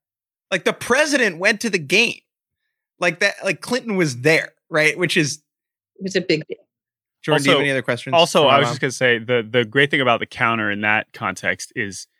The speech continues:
Speaker 3: it's much more reliable because you know he's gonna go out and play versus what we've seen this year with Albert Pujols stuck on six fifty-nine, and every time he comes
Speaker 2: Right, it
Speaker 3: to at
Speaker 2: wasn't
Speaker 3: bat,
Speaker 2: like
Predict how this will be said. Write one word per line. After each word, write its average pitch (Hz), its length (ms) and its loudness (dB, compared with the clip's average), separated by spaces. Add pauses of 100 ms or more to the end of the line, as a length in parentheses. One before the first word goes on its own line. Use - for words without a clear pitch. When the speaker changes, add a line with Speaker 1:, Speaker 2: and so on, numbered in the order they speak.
(120)
Speaker 3:
it's - 120 -12
much 139 220 -2
more 123 120 2
reliable 110 540 2
because 107 260 -16
you 101 80 -10
know 101 240 -4
he's 98 160 -10
gonna 98 160 -8
go 95 80 -4
out 92 60 0
and 101 100 -10
play 135 300 4 (400)
versus 123 380 -6
what 131 120 -2
we've 120 140 -6
seen 139 180 0
this 156 220 0
year 135 140 6
with 120 140 0
Albert 123 320 2
Pujols 135 540 0
stuck 147 340 2
on 123 180 2
six - 280 -4
fifty-nine, 131 600 4
and 110 100 -2
every 139 260 2
time 135 260 0
he 135 80 -2
comes 143 200 -2
Speaker 2:
Right, 202 100 4
it 185 40 4
Speaker 3:
to 220 60 4
at - 80 8
Speaker 2:
wasn't 269 140 4
Speaker 3:
bat, 147 220 6
Speaker 2:
like 233 80 -2